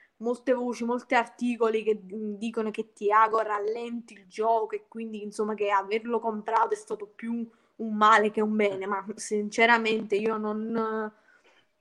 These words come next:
non mi sento di fare questa sentenza dopo, cioè,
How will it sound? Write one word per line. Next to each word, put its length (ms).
non 220
mi 140
sento 380
di 100
fare 300
questa 300
sentenza 960
dopo, 1080
cioè, 440